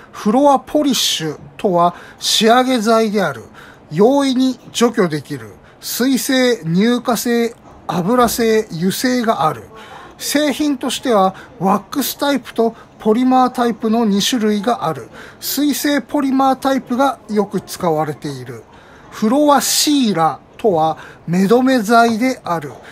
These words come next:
容易に剥離することができない。目止め剤、床の保護と美観を向上させる。フロアフィニッシュとは、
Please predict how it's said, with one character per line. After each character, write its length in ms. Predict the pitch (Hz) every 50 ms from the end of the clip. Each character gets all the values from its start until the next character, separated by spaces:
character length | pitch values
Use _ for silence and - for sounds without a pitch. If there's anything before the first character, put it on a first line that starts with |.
| - - - -
容 340 | 165 180 220 262 285 285 285
易 120 | 269 262
に 200 | 247 262 262 254 - -
剥 400 | - - - 208 - - 233 233
離 120 | 226 214
す 180 | - - 233 214
る 100 | 220 214
こ 160 | - 233 220
と 100 | 269 262
が 140 | 247 220 160
で 240 | - - 165 160
き 140 | 156 - 202
な 200 | 185 160 127 110
い。 60 | 101 - - - - - - - - -
目 180 | 160 170 180 190
止 140 | 220 254 262
め 180 | 262 262 254
剤、 340 | 208 226 240 233 233 233 214 - - - 180 147
床 380 | 143 175 185 - - 254 254
の 100 | 247 254
保 200 | 233 - 285 254
護 120 | 214 214 190
と 220 | - - 202 147 127
美 120 | 165 165
観 360 | - - 226 233 226 226 240
を 120 | 269 262 -
向 300 | - - 226 202 190 185
上 240 | 160 180 170 170
さ 140 | 165 - 170
せ 200 | 156 - 160 151
る。 220 | 143 156 151 147 - - - - - - - - - - - - - - - - - - - - - - - - - - - - - - - - - - - - - - - - - -
フ 200 | - - 202 202
ロ 180 | 226 247 262 262
ア 40 | 240
フ 120 | - 269
ィ 40 | 247
ニ 100 | 262 254
ッ 20 |
シ 180 | - - - 185
ュ 20 |
と 180 | - - 170 160
は、 220 | 147 127 - -